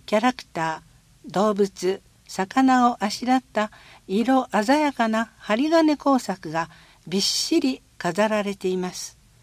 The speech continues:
保育園の子どもたちが読み上げながら通ったり、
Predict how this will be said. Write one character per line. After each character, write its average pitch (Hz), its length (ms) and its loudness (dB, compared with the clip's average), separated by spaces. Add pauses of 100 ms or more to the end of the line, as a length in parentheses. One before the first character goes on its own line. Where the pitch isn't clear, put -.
(1300)
保 - 180 2
育 254 280 2
園 208 220 2
の 185 100 0
子 190 140 0
ど 240 100 2
も 247 140 2
た 214 140 2
ち 202 160 -2
が 196 240 0
読 202 160 0
み 285 180 4
上 302 100 0
げ 294 120 2
な 262 140 2
が 247 80 0
ら 240 160 0
通 240 200 0
っ - 20 -6
た 190 280 -6
り、 175 200 -4